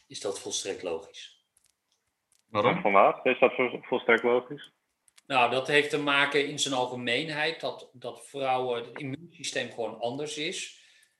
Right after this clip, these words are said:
Speaker 1: van vrouwen. Ehm, als je kijkt naar, eh, wat inflammatoire, eh, als je alleen al op hormoonniveau, eh, kijkt, en we houden het simpel, testosteron versus oestrogeen, dan weten we dat testosteron veel meer,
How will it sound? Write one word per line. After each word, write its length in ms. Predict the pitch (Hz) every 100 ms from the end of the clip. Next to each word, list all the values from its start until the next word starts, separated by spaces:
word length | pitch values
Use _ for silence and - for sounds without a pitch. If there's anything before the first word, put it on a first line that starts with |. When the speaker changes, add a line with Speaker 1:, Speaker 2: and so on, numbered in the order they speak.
| _
Speaker 1:
van 280 | _ 139 131
vrouwen. 720 | - 143 135 139 143 139 -
Ehm, 500 | - 123 110 110 110 -
als 180 | 117 -
je 80 | 127
kijkt 300 | 131 117 120
naar, 320 | 113 110 110
eh, 180 | 107 107
wat 240 | 117 -
inflammatoire, 1160 | - 127 - 120 113 127 123 127 135 120 117 - _
eh, 440 | 113 107 104 104 - - 117 151 156
als 120 | 151
je 60 |
alleen 220 | 135 139 135
al 140 | 131
op 140 | 123
hormoonniveau, 960 | - 117 113 123 147 143 143 131 135 123
eh, 60 | 123
kijkt, 320 | 135 143 151
en 80 | 110
we 60 |
houden 320 | 104 110 113 110
het 120 | 107
simpel, 400 | 127 123 117 117
testosteron 760 | 117 - 117 110 - 110 113
versus 640 | 113 107 104 107 - - - - -
oestrogeen, 800 | 143 - 117 113 127 151 175 - _ _ _ _
dan 120 | - 127
weten 320 | 123 120 107
we 100 | 104
dat 240 | 104 -
testosteron 920 | 139 - - - 113 110 117 120 139 _
veel 300 | - 143 131
meer, 520 | 123 113 107 107 -